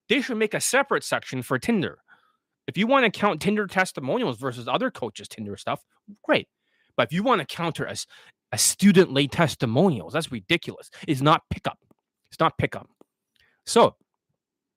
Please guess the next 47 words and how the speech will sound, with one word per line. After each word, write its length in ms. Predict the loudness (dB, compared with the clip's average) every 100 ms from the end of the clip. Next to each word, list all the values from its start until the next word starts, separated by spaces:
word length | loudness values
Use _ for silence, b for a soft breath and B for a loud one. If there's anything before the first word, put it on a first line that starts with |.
| _ _ _ _ _ _ _ _ _
the 80 | 2
main 220 | 4 4
thing 200 | 4 2
to 120 | 4 4
understand 560 | 4 2 2 0 0
here 220 | -4 -8
is 80 | -4
that 200 | -4 -2
people 300 | -4 -2 -2
like 140 | -2 2
R 160 | 2
S 140 | 2 -2
D 180 | -6 -4
and 80 |
R 140 | 0 0
S 100 | 0
D 140 | -6
style 260 | 0 2 2
variants 540 | 4 4 4 -2 -6
dating 320 | -4 -2 -4
coaches 440 | -4 -4 -4 -12 -16 B B -2
will 80 |
post 340 | 2 4 2 2
boot 180 | 0 2
camp 240 | 2 2
reviews 480 | 2 0 0 0 0
with 140 | -2
zero 300 | 0 4 4
proof 340 | 4 4 4 2
that 120 | -4
a 20 |
student 240 | 0 2
got 160 | 2 4
laid 260 | 2 0 -6 b b
or 140 | 2
even 200 | 2 0
pulled. 280 | 2 2 2 _ _ _ _ _ _ _ _ _ b b -6
They're 100 | -2
like, 120 | 0 4
"I 180 | 4
learned 240 | 4 -2 0
a 60 |
lot 180 | 4 4
about 180 | 4 4
my 140 | 4
sticking 380 | 2 -2 -2 2
points." 500 | 4 4 0 -14 -20